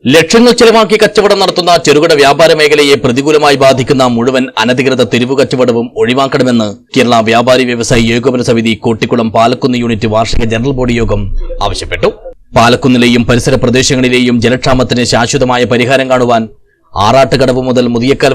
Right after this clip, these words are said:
വരെയുള്ള തോട് ആഴം കൂട്ടി വൃത്തിയാക്കി ഇരുവശവും കല്ലുകെട്ടി സംരക്ഷിക്കണമെന്നുള്ള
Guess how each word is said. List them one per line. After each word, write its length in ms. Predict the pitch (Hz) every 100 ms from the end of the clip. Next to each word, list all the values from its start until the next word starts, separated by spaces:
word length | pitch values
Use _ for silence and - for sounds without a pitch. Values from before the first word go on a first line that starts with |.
| 131
വരെയുള്ള 260 | 131 127 123
തോട് 240 | 123 123 123 - 104
ആഴം 180 | 127 131
കൂട്ടി 160 | 123 107 123
വൃത്തിയാക്കി 500 | 107 131 120 120 113 - _ _ - 120
ഇരുവശവും 460 | 143 147 156 135 135
കല്ലുകെട്ടി 440 | 123 127 143 127 131 131
സംരക്ഷിക്കണമെന്നുള്ള 760 | 123 - 147 143 139 131 127